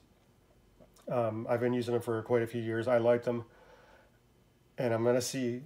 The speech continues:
I just, I want to do a quick experiment because I'm sharpening today the other skew chisel. The, here is the one I sharpened, um, I guess that was Thursday. This one,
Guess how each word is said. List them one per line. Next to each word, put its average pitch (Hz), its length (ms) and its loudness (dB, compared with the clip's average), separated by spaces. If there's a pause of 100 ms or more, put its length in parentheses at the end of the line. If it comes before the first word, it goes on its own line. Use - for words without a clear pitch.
(100)
I 131 100 0
just, 123 160 -2
I 131 340 0
want 123 140 4
to 135 60 -6
do 123 180 2
a 113 40 0
quick 123 220 0
experiment 120 560 2
because 123 240 0
I'm 123 140 -2
sharpening 123 680 4 (120)
today 123 340 4
the 123 180 -2
other 120 400 4 (640)
skew 131 260 -4
chisel. 113 380 0
The, 110 320 -6
here 127 160 0
is 127 140 -2
the 117 80 -2
one 117 180 2
I 113 80 2
sharpened, 117 640 0 (380)
um, 113 360 -4 (340)
I 127 80 -4
guess 113 140 -6
that 127 100 0
was 117 100 -8
Thursday. 117 460 0 (1400)
This 123 220 -2
one, 127 300 2